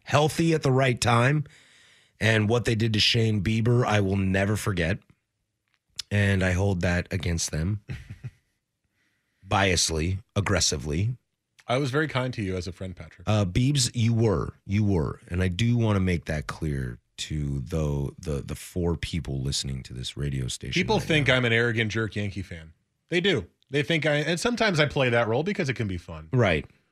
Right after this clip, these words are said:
Speaker 1: But as
Speaker 2: But
Speaker 1: far as our relationship, you didn't even text me.
Speaker 2: Nope.
Speaker 1: And, um,
Speaker 2: And when you said
Speaker 1: when
Speaker 2: thank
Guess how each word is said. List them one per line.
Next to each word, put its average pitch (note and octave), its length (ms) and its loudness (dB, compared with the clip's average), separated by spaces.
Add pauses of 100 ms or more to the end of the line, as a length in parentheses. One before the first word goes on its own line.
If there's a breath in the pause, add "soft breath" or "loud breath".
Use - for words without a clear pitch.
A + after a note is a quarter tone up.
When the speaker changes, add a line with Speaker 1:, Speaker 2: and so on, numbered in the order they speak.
(140)
Speaker 1:
But C3+ 140 4
as C#3 100 6
Speaker 2:
But - 60 -4
Speaker 1:
far F#3+ 180 4
as C#3+ 120 2
our C3+ 300 4
relationship, B2+ 840 2
you C#3+ 540 2
didn't A#2 480 0
even A2+ 320 0
text D#2 360 -6
me. B1+ 220 -12 (100)
Speaker 2:
Nope. D#3+ 160 -8 (480)
Speaker 1:
And, F2 760 0
um, D#2+ 720 -2 (380)
Speaker 2:
And A2 100 -6
when A2+ 100 -4
you A2+ 80 -2
said A#2+ 180 -2
Speaker 1:
when A#2+ 140 2
Speaker 2:
thank B2 100 2